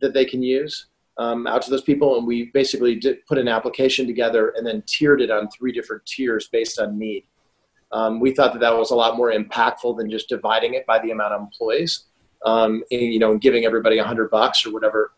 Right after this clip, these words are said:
or whatever that comes out to. There were people that needed five hundred dollars, and there were people that only needed fifty dollars. So, um, we've just been trying to,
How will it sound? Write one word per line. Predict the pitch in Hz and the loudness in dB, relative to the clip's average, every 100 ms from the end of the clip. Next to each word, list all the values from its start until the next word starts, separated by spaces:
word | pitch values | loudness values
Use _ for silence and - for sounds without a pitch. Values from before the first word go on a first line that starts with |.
| 120 - 123 - | -16 -12 -14 -4
or | 113 | 0
whatever | 113 110 | 2 2
that | 107 107 | 2 0
comes | 113 110 | -2 -2
out | 107 143 | 2 4
to. | 180 185 - _ - | 4 2 -2 _ 6
There | 135 | 8
were | 143 | 8
people | 143 143 139 | 6 2 2
that | 131 131 | 2 0
needed | 117 113 | 0 0
five | 120 120 | 2 2
hundred | 156 131 | 4 2
dollars, | 98 92 92 | 2 -4 -8
and | 104 | -6
there | 110 | -2
were | 110 | -2
people | 123 110 | -2 -4
that | 107 | -2
only | 104 107 | -2 -2
needed | 104 98 95 | -4 -8 -8
fifty | 113 - | -10 -6
dollars. | - - - - - _ | -6 -6 -8 -10 -12 _
So, | - 117 107 101 - | -4 0 2 0 -4
um, | 104 101 101 - - | -6 -6 -8 -12 -4
we've | 123 123 117 | -2 0 -4
just | 110 | -2
been | 113 104 | -2 -2
trying | 107 104 | -2 -2
to, | 101 | -2